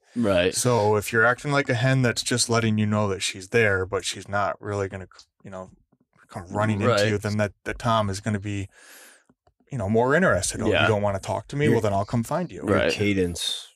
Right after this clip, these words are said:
Speaker 3: is so patient,
Speaker 2: Yeah,
Speaker 3: too.
Speaker 2: cadence
Speaker 3: It's
Speaker 2: is
Speaker 3: so
Speaker 1: Well, I, it, it is, it
Speaker 3: patient.
Speaker 1: is such a patience thing that I don't possess yet, because when I hear a bird gobble, gobble, I'm automatically in my head, I'm like,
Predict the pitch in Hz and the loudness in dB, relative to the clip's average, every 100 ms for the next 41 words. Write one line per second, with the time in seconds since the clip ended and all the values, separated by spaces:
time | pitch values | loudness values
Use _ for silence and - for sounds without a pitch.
0 | _ _ _ _ - 78 - 82 80 85 | _ _ _ _ -10 -4 -4 -4 -6 -8
1 | 67 - - 104 95 80 110 101 98 95 | -8 -10 -10 -10 -10 -6 -6 -4 -2 0
2 | 92 - 139 131 101 98 98 95 135 131 | 4 4 6 6 8 8 8 6 4 2
3 | 131 92 90 - - 139 135 - 110 113 | 2 2 4 2 2 2 2 0 0 -2
4 | 104 - 107 90 104 101 104 98 92 85 | -2 0 2 2 2 0 0 0 0 0
5 | 95 95 92 92 87 95 92 92 - 104 | 0 0 0 -4 -6 -2 0 0 0 -2
6 | 90 95 90 107 107 117 123 113 101 98 | -2 -2 -2 0 -2 0 2 0 0 -2
7 | 92 95 104 113 - - 104 104 110 101 | 0 0 0 -2 -10 -4 0 2 0 -2
8 | - 101 95 95 92 98 98 95 98 92 | 0 0 2 0 0 0 0 2 4 2
9 | 92 90 | 0 -2